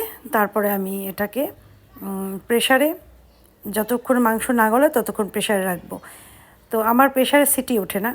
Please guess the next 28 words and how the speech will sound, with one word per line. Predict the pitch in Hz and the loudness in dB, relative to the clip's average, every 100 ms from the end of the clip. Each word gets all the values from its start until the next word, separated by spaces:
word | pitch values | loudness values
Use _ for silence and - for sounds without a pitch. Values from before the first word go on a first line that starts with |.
| - - | -8 -4
আমি | 214 | 0
আইডিয়া | 214 208 226 226 | 2 2 2 2
করে | 233 214 | 2 0
রেখে | 208 240 247 | 0 0 -2
দিই, | 302 311 | -2 -4
তারপরে | 202 202 202 190 | -4 -2 -2 -2
আমি | 185 | -2
এটা | 202 | -4
খুলে | - 196 185 | -4 -4 -4
ফেলি, | 202 - _ _ - - _ | -8 -12 _ _ -20 -20 _
সাথে | - 254 247 | -2 2 4
লবণ। | 202 170 170 - - _ _ _ | 2 2 -4 -14 -20 _ _ _
এখন | 214 226 277 277 254 | -4 0 2 2 2
পানি | 226 233 | 2 2
দেব | 220 233 359 - | 0 0 0 0
পরিমাণ | 226 202 190 175 - | 0 0 0 -4 -8
মতো, | - 202 - - _ - - _ - | -10 -14 -16 -20 _ -20 -20 _ -8
এরপরে | 269 269 277 320 330 - | -8 -4 -2 -2 -6 -6
প্রেশারে | 226 214 240 254 269 | -6 -4 -2 -2 -2
দিয়ে | 226 226 285 339 294 190 | -4 -4 -4 -4 -8 -8
যতক্ষণ | 202 202 - - 214 208 | -8 -8 -12 -8 -4 -2
লাগে | 202 240 | -2 -4
ততক্ষণে | 202 190 - 196 196 | -8 -8 -6 -4 -4
আমি | 190 | -6
এটা | 180 247 - - - - - | -4 -6 -6 -20 -20 -10 -2
কমপ্লিট | 208 185 190 - | -2 -2 -8 -6
করব। | 175 170 180 - - - - - - - - - 359 330 | -8 -8 -14 -16 -20 -20 -20 -20 -20 -20 -20 -18 -18 -18
তো | - | -12